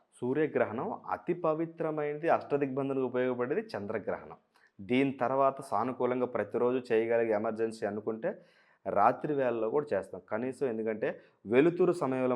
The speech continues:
మాత్రం అష్టదిగ్బంధనం చేయకూడదు. చేసినట్టయితే అతనికి ప్రమాదం, చేసే వ్యక్తికి ప్రమాదం. ఎందుకంటే ఆ రోజు అనేది వెలుతురులో వచ్చేసి జ్యోతి శక్తులు రావు. రాత్రి వేళల్లోనే అమితమైన దైవశక్తి వస్తది,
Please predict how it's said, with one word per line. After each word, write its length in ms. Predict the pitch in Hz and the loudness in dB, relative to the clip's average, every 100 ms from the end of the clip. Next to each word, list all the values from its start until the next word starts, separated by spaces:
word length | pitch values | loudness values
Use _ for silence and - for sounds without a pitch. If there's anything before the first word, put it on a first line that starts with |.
| 120 | 0
మాత్రం 240 | 113 131 | 0 2
అష్టదిగ్బంధనం 840 | 127 - 120 117 110 113 113 117 113 - _ _ - | 0 0 -6 -2 2 0 0 -6 -6 -12 _ _ -4
చేయకూడదు. 720 | 143 170 180 - 95 90 85 90 - _ _ _ _ | 0 0 -2 -6 -6 -6 -8 -12 -14 _ _ _ _
చేసినట్టయితే 760 | 107 110 107 101 90 95 95 180 - - _ _ _ _ _ _ _ | -4 -4 -4 -8 -4 -6 -4 -4 -6 -16 _ _ _ _ _ _ _
అతనికి 380 | 120 - 143 143 | -10 -8 -8 -6
ప్రమాదం, 480 | 135 95 82 85 - _ _ _ - 147 | -6 -8 -8 -14 -18 _ _ _ 0 0
చేసే 300 | 147 147 131 | 2 2 2
వ్యక్తికి 340 | 107 110 156 156 110 | 2 0 -8 -8 -6
ప్రమాదం. 380 | 87 76 76 - _ _ _ _ _ _ _ _ | -6 -6 -8 -14 _ _ _ _ _ _ _ _
ఎందుకంటే 580 | 98 98 98 113 120 - - - 92 | -14 -12 -4 0 0 -4 -14 -6 0
ఆ 140 | 92 | 2
రోజు 300 | 104 113 117 | 4 2 0
అనేది 540 | 113 113 87 131 - - 90 | -4 -4 -4 -6 -8 -14 -4
వెలుతురులో 560 | 107 131 135 131 127 123 104 | -2 0 -2 -2 0 0 0
వచ్చేసి 460 | - 113 110 95 104 - _ _ _ 101 95 | -2 -6 -4 -6 -6 -10 _ _ _ -14 -4
జ్యోతి 300 | 117 131 151 | -2 -2 -4
శక్తులు 380 | 131 127 131 110 | -8 -6 -6 -4
రావు. 280 | 92 98 85 | -2 -2 -2
రాత్రి 440 | 90 104 - 113 | -2 -2 -2 -2
వేళల్లోనే 540 | 110 107 104 101 110 185 - 101 | 0 0 -2 -2 -4 -6 -8 -8
అమితమైన 500 | 104 104 101 101 95 | -6 -4 -6 -6 -10
దైవశక్తి 640 | - 87 107 110 - - | -10 -8 -8 -10 -14 -8
వస్తది, 340 | 101 85 85 | -8 -8 -12